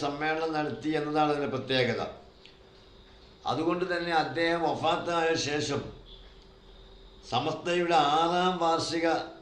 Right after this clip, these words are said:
ഇതിപ്പോൾ നാലാം വാർഷികമാണല്ലോ, ആറാമത്തെ വാർഷികമായപ്പോൾ അദ്ദേഹം വഫാത്തായിട്ടുണ്ട്. ആറാം വാർഷിക സമ്മേളനത്തിലെ ഏഴാം പ്രമായം, പ്രമേയം മൊയ്തുട്ടി സാഹിബിൻ്റെ നിര്യാണത്തിൽ അനുശോചിച്ചുകൊണ്ടായിരുന്നു. അതിങ്ങനെയാണ് ആ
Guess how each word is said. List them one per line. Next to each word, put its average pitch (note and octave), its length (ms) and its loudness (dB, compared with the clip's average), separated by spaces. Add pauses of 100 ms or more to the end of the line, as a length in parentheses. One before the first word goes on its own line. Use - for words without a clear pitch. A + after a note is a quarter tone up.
(120)
ഇതിപ്പോൾ D#3 300 -4
നാലാം D#3+ 380 2
വാർഷികമാണല്ലോ, D3 640 0 (760)
ആറാമത്തെ F3 540 2
വാർഷികമായപ്പോൾ D#3 720 2 (160)
അദ്ദേഹം D3 300 0
വഫാത്തായിട്ടുണ്ട്. C3 760 0 (640)
ആറാം F3+ 400 4
വാർഷിക D#3+ 460 0 (140)
സമ്മേളനത്തിലെ D3+ 840 -2 (240)
ഏഴാം F3 360 4 (100)
പ്രമായം, D3+ 460 2 (100)
പ്രമേയം C3+ 500 2 (240)
മൊയ്തുട്ടി C3+ 540 -2
സാഹിബിൻ്റെ C3 540 0
നിര്യാണത്തിൽ C3 680 -2 (100)
അനുശോചിച്ചുകൊണ്ടായിരുന്നു. A#2 1120 -2 (640)
അതിങ്ങനെയാണ് C#3+ 600 0
ആ - 20 2